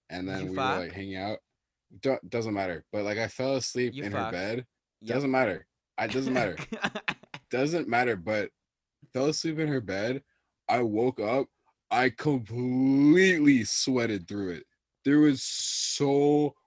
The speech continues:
Speaker 1: much sweat. It was so, I guess, just, like, stress, like, the entire night.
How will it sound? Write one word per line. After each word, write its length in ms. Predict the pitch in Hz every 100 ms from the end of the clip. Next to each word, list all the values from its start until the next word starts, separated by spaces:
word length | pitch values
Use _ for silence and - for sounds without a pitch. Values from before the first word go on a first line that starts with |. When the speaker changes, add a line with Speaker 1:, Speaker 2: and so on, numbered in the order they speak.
| _
Speaker 1:
much 260 | 104 113 113 - -
sweat. 380 | - 110 110 95
It 160 | 107 107
was 160 | 107 -
so, 360 | - 135 123 -
I 180 | 101 131
guess, 240 | 147 135
just, 340 | - 117 113 -
like, 160 | 117
stress, 840 | - - - - - 107 123 - - _ _ _ _ -
like, 220 | 90 80 -
the 200 | 101 107
entire 480 | 104 - 117 120 104
night. 280 | 107 98